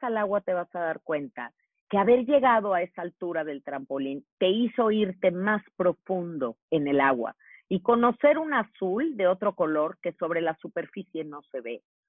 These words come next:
Hay que echarnos el clavado profundo en la vida y esa es la invitación. Volvernos como los niños.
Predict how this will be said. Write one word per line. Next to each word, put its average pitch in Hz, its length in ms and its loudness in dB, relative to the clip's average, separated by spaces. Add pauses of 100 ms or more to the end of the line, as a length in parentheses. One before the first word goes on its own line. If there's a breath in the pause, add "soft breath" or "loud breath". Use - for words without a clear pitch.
(340 loud breath)
Hay 240 180 4
que 269 120 4
echarnos 220 560 2
el 185 140 -4
clavado 170 460 0
profundo 165 560 -8
en 165 80 -6
la 147 140 -2
vida 160 260 0
y 175 180 0
esa 185 220 -2
es 175 100 -6
la 180 120 0
invitación. 147 800 -6 (420 soft breath)
Volvernos 233 680 6
como 202 240 2
los 160 240 2
niños. 170 460 -4